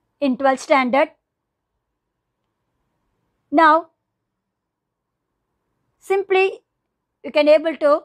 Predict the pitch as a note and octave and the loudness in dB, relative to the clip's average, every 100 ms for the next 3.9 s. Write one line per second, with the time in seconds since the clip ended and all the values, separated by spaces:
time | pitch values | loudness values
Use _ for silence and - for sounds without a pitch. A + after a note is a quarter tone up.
0 | _ _ - B3+ C#4+ F4 _ _ _ _ | _ _ -14 -6 -6 -6 _ _ _ _
1 | _ _ _ _ _ _ _ _ - D#4+ | _ _ _ _ _ _ _ _ 0 2
2 | F4 F#4 - C#4+ C#4 C#4 B3+ C4 A3+ B3 | 2 0 -2 -2 -2 -4 -4 -8 -4 -4
3 | C4 C#4+ C#4+ D4 C#4+ - C4+ C#4 E4 | -2 -4 -2 -2 -2 -2 0 2 2